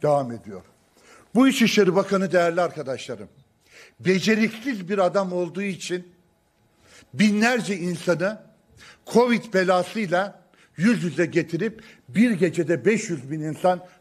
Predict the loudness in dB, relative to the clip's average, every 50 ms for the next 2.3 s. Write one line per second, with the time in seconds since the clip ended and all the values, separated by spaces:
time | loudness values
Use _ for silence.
0 | _ -4 -4 0 0 0 2 2 2 2 2 0 -4 -14 _ _ -14 -14 -10 -8
1 | -8 -6 -2 -2 -2 0 0 -2 0 -2 -2 -2 -2 -2 -2 -2 -2 -4 -6 -10
2 | -12 -14 -16 -16 -18 -20